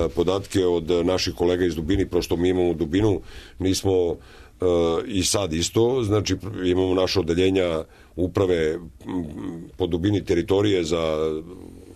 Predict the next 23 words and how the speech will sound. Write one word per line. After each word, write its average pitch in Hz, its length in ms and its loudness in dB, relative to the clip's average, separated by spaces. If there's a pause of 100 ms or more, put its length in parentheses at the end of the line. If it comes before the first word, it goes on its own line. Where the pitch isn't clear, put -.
u 90 140 -4
svakom 90 360 -2
okrugu 90 440 0
imamo 80 320 0
ili 85 180 2
odeljenje, 85 460 2
odnosno 101 360 0
upravu 104 300 0
u 80 100 -2
većim 80 320 -2
gradovima, 80 420 2
e, - 920 -12 (420)
i 101 140 -2
preko 104 280 0
tih 110 240 0
naših 110 300 2
kolega 107 320 2
dole 110 340 4
prosto 104 340 0
su 113 180 2
evidentirane 101 720 2
sve 95 240 2
te 95 420 0